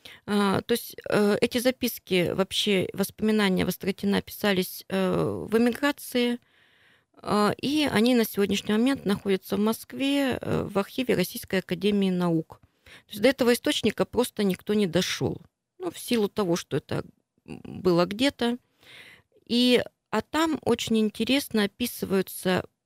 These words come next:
события енисейской жизни его. То есть там описывается, как справляли, например, Рождество енисейцы, как справляли Пасху, да, например. А, что ещё можно отнести вот моим достижениям, как я считаю, тем достижениям, которые,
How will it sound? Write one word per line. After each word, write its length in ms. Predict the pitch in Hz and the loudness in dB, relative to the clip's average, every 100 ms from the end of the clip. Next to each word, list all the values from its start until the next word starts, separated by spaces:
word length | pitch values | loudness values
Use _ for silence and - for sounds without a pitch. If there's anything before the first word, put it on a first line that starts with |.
| _ | _
события 880 | - - 190 202 269 - 185 165 85 | -8 -2 -2 0 -2 -2 -4 -2 -4
енисейской 720 | 180 202 190 - 214 - - 180 | 0 0 0 0 0 0 -4 -2
жизни 580 | 208 285 294 214 180 - _ _ - | 0 0 0 0 -2 -4 _ _ -6
его. 380 | 165 147 139 156 - - - _ | -4 0 -2 -2 -12 -20 -20 _
То 80 | - | -2
есть 160 | 202 - | -2 0
там 180 | 262 262 | 2 2
описывается, 600 | 247 254 - 202 190 - | 2 -4 0 0 0 -2
как 180 | 285 - | -4 -4
справляли, 480 | - 196 220 240 | -4 0 2 2
например, 480 | 202 180 - 208 214 | 2 -2 0 0 0
Рождество 640 | 185 180 - - 180 165 151 | -2 -4 -10 -12 -6 -2 -2
енисейцы, 720 | 143 - - 139 - - - | -2 -8 -12 -14 -14 -18 -8
как 200 | 233 - | -8 -6
справляли 540 | 190 180 196 220 208 _ | -6 -4 0 0 -2 _
Пасху, 520 | - 175 143 - - - | -4 -2 -2 -6 -18 -10
да, 180 | 214 | -4
например. 580 | 220 - - - - - - - - - - _ _ - | -4 -6 -10 -10 -10 -14 -16 -20 -20 -20 -20 _ _ -2
А, 260 | 196 185 | 0 2
что 300 | 175 - 311 | 0 -4 2
ещё 360 | 320 285 - 285 | 2 2 0 2
можно 720 | 247 226 254 240 220 214 202 | 4 4 2 2 2 2 2
отнести 580 | 208 - 214 - - 240 | 0 0 -4 -4 -4 -2
вот 160 | 202 - - | -2 -6 -6
моим 300 | 196 214 226 | 0 2 2
достижениям, 720 | 202 - 214 196 214 160 - | 0 -6 -6 0 2 2 -2
как 220 | - - - | -6 -10 -6
я 80 | - | -4
считаю, 460 | - - 165 147 | -6 -6 -4 -4
тем 240 | - 202 180 | -2 -2 -2
достижениям, 560 | 190 - 262 330 269 | -4 -6 -2 0 0
которые, 580 | - - - 226 214 202 | 0 -6 -2 0 2 2